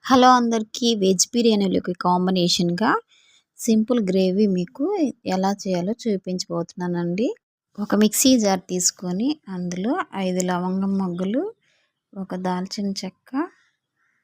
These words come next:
కొద్దిగా పచ్చి కొబ్బరి వేసుకుంటున్నానండి.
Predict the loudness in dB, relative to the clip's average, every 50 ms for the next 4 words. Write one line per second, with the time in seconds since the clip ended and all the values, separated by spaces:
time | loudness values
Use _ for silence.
0 | _ _ _ _ _ _ _ _ _ _ _ _ _ _ _ _ _ _ _ _
1 | _ _ _ _ _ _ _ _ _ _ _ _ _ _ _ _ _ _ _ _
2 | _ _ _ _ _ _ -8 -6 -6 -4 -4 -6 -4 -4 -2 -2 -4 -4 -6 _
3 | _ -20 -14 -10 -10 -10 -8 -8 -10 -10 -8 -8 -6 -4 -4 -4 -2 -4 -4 -4
4 | -6 -8 -8 -8 -10 -12 -12 -12 -10 -10 -8 -8 -8 -8 -8 -8 -8 -8 -8